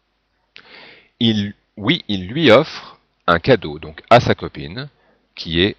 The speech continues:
euh, remplacé par lui. Quatrième phrase. Ce film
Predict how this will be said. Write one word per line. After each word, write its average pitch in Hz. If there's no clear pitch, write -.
euh, 78
remplacé 87
par 87
lui. 87
Quatrième 101
phrase. 139
Ce -
film 156